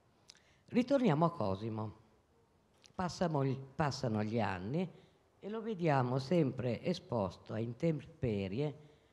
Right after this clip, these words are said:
quasi sempre solo sul suo albero. Non ha nessuno che gli tiene la mano e non ha un posto caldo e accogliente.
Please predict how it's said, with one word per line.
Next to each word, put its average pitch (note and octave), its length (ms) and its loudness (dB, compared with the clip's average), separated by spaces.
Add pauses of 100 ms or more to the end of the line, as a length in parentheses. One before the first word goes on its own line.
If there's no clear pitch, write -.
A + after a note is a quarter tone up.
(200)
quasi E3 320 0
sempre C3 420 -2
solo G#2 360 -2
sul G2+ 240 -8
suo - 220 -10
albero. F2 560 -10 (1300)
Non E3 180 2
ha F3+ 60 2
nessuno F3 480 2
che F3 120 0
gli D#3+ 180 -4
tiene C3+ 300 0
la C3 120 0
mano A2 680 -4
e C#3+ 100 -8
non F3+ 220 -2
ha D3+ 120 2
un A#2 160 -2
posto C3+ 420 -2
caldo G2 400 -4
e G#2 40 -4
accogliente. E2+ 920 -8